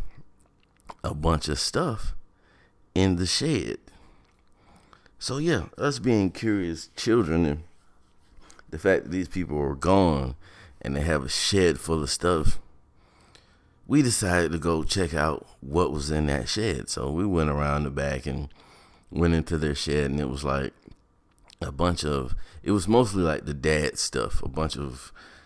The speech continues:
uh, fishing type stuff and tools and I remember some, a pair of skates that was all white,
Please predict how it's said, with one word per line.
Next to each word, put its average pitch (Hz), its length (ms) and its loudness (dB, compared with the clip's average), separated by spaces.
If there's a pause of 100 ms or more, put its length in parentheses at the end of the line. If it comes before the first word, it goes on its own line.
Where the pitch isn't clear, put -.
(200)
uh, 71 540 -6
fishing 82 520 0
type 76 380 0
stuff 76 480 0
and 60 240 -8
tools 76 720 0
and 71 380 -6 (1000)
I 80 80 2
remember 73 380 -2
some, 55 400 -8
a 67 120 -2 (400)
pair 78 200 8
of 67 120 -2
skates - 500 -4
that 67 120 -2
was 64 220 -8
all 85 420 6
white, 78 340 2